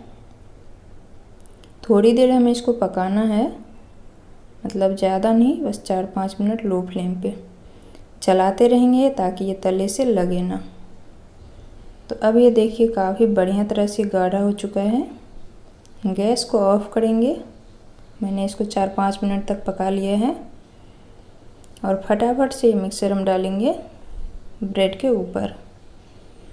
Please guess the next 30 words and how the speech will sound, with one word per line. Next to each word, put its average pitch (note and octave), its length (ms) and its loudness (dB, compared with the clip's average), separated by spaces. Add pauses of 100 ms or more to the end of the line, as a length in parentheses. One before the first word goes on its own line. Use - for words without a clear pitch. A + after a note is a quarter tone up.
(760)
तो G3+ 80 -4 (140)
पूरे G#3 240 2
ब्रेड G3+ 360 0
पे A3 60 2
हम G#3 120 4
फैला G3 380 0
करके G3+ 300 -4
इस G3+ 140 -8
तरीके G3 280 -4
से G#3 100 -4
डाल F#3+ 300 0
देंगे। G3 300 -2 (1080)
इसका A3 400 0
टेस्ट A3+ 420 0
आपको G#3 320 2
बिल्कुल G#3 560 0
रसमलाई G3 600 0
जैसा G#3 320 -2
लगेगा, G3+ 480 0
काफ़ी G#3+ 540 -4
बढ़िया G#3 380 0
लगता G#3+ 340 -4
है। A3 120 -2
आप G3 260 -4
एक F#3+ 160 -4
बार G3+ 160 -2
इसको A3 300 -4
ज़रूर F#3 420 -2
ट्राई F#3 200 -2
करना। F#3 440 -4